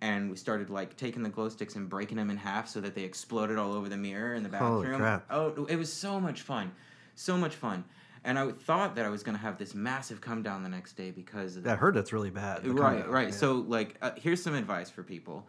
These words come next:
Speaker 1: There's something called five H T P, which if you get
Speaker 2: Yeah.
Speaker 1: yourself on a regimen for, and if you take an extra amount before you do Molly,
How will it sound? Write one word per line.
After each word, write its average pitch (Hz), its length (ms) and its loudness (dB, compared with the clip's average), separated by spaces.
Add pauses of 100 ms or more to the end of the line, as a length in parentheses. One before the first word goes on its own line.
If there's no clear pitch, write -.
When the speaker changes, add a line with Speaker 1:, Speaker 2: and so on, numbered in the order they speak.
(340)
Speaker 1:
There's 117 200 2
something 151 420 2
called 123 280 0
five 127 300 2
H 120 260 -2
T 113 180 0
P, 95 320 -4
which 98 220 -10
if - 80 -16
you 101 60 -8
get 123 200 2
Speaker 2:
Yeah. 117 60 2
Speaker 1:
yourself 143 380 0
on 123 80 2
a 117 80 0
regimen 104 480 0
for, 95 340 -2
and 101 160 -4
if 95 140 -10
you 98 80 -10
take 120 260 -4
an 113 120 -2
extra 117 400 -4
amount 101 340 0
before 147 380 0
you 143 180 4
do 131 220 0
Molly, 110 460 2